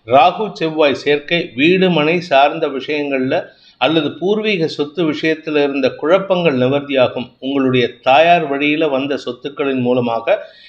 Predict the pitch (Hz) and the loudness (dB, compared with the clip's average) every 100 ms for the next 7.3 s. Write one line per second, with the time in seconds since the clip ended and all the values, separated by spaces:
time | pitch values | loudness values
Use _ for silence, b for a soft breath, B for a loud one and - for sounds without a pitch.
0 | B 135 170 170 170 - 117 110 160 190 | B 2 2 2 -4 -2 -2 0 0 2
1 | 165 151 151 151 160 131 123 139 135 127 | 4 2 0 0 0 2 2 2 4 2
2 | 123 165 170 _ _ _ _ - 139 151 | 2 -2 -6 _ _ _ _ -8 -2 2
3 | 139 131 123 117 123 165 185 170 - 170 | 2 2 0 2 2 4 4 4 0 -6
4 | 143 139 147 135 135 165 156 139 147 143 | -4 0 0 0 -4 -10 -6 -4 -2 -2
5 | 135 135 135 120 117 - 160 151 139 120 | -2 -2 -2 0 0 2 2 2 0 -2
6 | 113 151 151 151 135 143 143 127 135 127 | 0 2 4 2 0 -2 2 2 0 -6
7 | 120 120 120 | -6 -6 -8